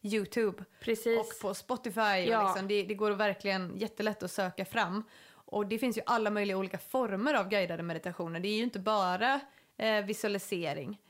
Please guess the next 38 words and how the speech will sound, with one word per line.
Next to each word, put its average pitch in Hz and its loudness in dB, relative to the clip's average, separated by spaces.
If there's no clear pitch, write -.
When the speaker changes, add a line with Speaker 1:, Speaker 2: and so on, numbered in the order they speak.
Speaker 1:
Det 214 -6
kan 226 0
ju, 214 2
det 202 -2
finns 202 -2
ju 190 -8
så - -8
här - -8
kroppsskanning, 196 -2
man 185 -2
ska 185 -10
känna 185 -4
in 185 -2
liksom 175 -4
varje 170 -2
kroppsdel 185 -2
från 214 2
Speaker 2:
Ja. 214 4
Speaker 1:
huvud 180 -4
till 190 -12
tå. 202 2
Det 196 -6
finns, 185 -4
eh, 175 0
mer, 175 0
eh, 165 2
som 185 -4
är 180 -2
fokuserade 180 -4
på - -4
andningen. 190 0
Alltså 185 -6
det 190 -6
finns 202 -2
ju 196 -4
lite 185 -2
allt 175 -2
möjligt. 185 -2